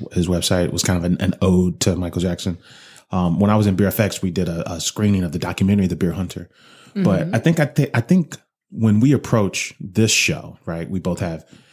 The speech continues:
Speaker 1: this pretty heavy beer background. You know, this idea that, well,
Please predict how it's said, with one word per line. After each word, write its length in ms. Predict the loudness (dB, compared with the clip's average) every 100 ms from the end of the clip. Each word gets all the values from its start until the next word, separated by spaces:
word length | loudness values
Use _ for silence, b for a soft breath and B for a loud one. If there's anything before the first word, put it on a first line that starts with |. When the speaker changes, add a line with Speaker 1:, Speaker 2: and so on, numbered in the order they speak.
| b _
Speaker 1:
this 120 | -12
pretty 260 | -4 -2 0
heavy 200 | 0 -4
beer 240 | -2 -2
background. 560 | -2 -4 -4 -6 -6 -10 b b b _
You 100 | -2
know, 100 | 2
this 240 | 2 0
idea 400 | -2 0 2 2
that, 400 | 2 0 -4 -10 -16
well, 420 | -2 0 0 -4